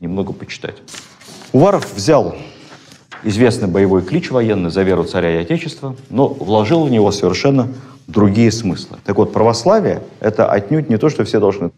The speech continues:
скопом студенты и преподаватели, взявшись за ручку, ходить в церковь и выстаивать службы. Нет, конечно. Дело в том, что православие на тот момент находится в загоне.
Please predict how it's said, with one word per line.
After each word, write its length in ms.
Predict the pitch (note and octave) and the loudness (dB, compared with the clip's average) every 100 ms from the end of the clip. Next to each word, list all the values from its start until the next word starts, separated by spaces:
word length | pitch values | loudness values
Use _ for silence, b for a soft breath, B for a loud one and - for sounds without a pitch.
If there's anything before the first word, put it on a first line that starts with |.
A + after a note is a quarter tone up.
| - | -16
скопом 420 | - A#2 - E2+ - B B B | -8 -8 -6 -12 -14 B B B
студенты 600 | - - F2+ A#2 B2+ - | -12 -6 0 2 2 0
и 40 | E2+ | -2
преподаватели, 720 | E2 E2+ F2+ F2+ A#2+ A#2 F#2 | -2 -2 2 4 4 2 0
взявшись 440 | D#2+ G2+ G2 F2 | 2 2 2 -4
за 160 | D2+ F2 | 0 0
ручку, 460 | A#2 A2+ - F#2+ F#2 B | 0 -2 -6 -8 -8 B
ходить 320 | B G2 F#2 - | B -2 -2 -4
в 60 | |
церковь 440 | - B2 B2+ F#2+ F#2+ | 0 2 2 -4 -4
и 40 | |
выстаивать 480 | F2 - G#2 G2 F#2+ | -6 -4 -6 -4 -6
службы. 440 | - - - - - _ _ | -8 -12 -12 -20 -20 _ _
Нет, 240 | E2+ A#2+ - | -2 -2 -2
конечно. 420 | B2 E2 - - _ _ _ _ _ _ _ _ _ _ _ _ - | -8 -8 -12 -18 _ _ _ _ _ _ _ _ _ _ _ _ -2
Дело 200 | A#2+ A#2+ | 2 2
в 60 | |
том, 160 | A#2+ C#3+ | 2 2
что 160 | - A2+ | 0 -2
православие 580 | A2+ A2+ G#2 E3 C#3+ | 2 2 2 2 2
на 120 | A2+ A2 | 2 0
тот 200 | B2+ A2+ | -4 -2
момент 340 | A2 D#3+ - | 0 0 -2
находится 760 | F#2+ F#2 D#3 C#3 G#2 - A1+ - - _ - | -6 -4 -2 -2 -6 -10 -10 -12 -16 _ -16
в 40 | |
загоне. 720 | D2+ G2 G#2 G2 A2+ F#2 C2 | -4 0 0 0 0 -2 -6